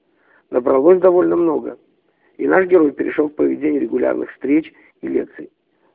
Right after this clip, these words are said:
Впоследствии он предложил Полю издавать ежемесячный журнал, чтобы было при-, что было принято с большой радостью. Успехи главы баварского отделения были потрясающими.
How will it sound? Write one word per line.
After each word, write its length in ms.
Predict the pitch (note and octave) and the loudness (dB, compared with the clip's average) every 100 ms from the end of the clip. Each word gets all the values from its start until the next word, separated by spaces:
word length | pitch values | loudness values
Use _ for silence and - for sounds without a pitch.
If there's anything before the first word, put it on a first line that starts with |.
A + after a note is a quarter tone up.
| _ | _
Впоследствии 640 | - G#2 F#3 G3+ - C#3+ - | -4 0 2 2 2 -2 -2
он 120 | A2+ | -6
предложил 440 | D3 C#3 C3+ E3 | -4 -2 0 0
Полю 400 | D#3 D3+ E3+ D#3+ | 0 4 4 4
издавать 380 | C#3 C3 C3 - | 0 0 -2 -2
ежемесячный 560 | C3+ C#3 C#3+ D3 - C#3+ | -8 -6 -6 -6 -10 -6
журнал, 420 | C#3 C#3+ C#3 - - _ _ _ _ _ _ _ _ _ _ _ _ _ | -4 -4 -4 -8 -16 _ _ _ _ _ _ _ _ _ _ _ _ _
чтобы 300 | - C3+ C3 | -8 -4 -2
было 260 | D3 E3 C#3 | 4 4 2
при-, 480 | - - E3 D3+ - | -6 0 0 0 -4
что 160 | - | -2
было 200 | D3 D3+ | 2 2
принято 380 | D3+ F3 D#3+ C#3 | 4 4 2 0
с 40 | |
большой 340 | C3 - - D#3 | -4 -2 2 4
радостью. 460 | C#3+ A#2+ - - - _ _ _ _ _ _ _ _ | 4 0 -8 -14 -20 _ _ _ _ _ _ _ _
Успехи 380 | - - A#3 G#3 | -16 -2 -2 0
главы 300 | E3+ E3+ G3 | 4 6 6
баварского 480 | E3 E3 D#3+ - D3 | 6 4 2 0 -2
отделения 380 | B2+ C3 D#3+ F3+ | -2 -2 0 0
были 200 | D3 D#3 | 0 -4
потрясающими. 880 | E3 D3+ E3+ - D#3 - - - | -6 -6 -4 0 0 -2 -6 -14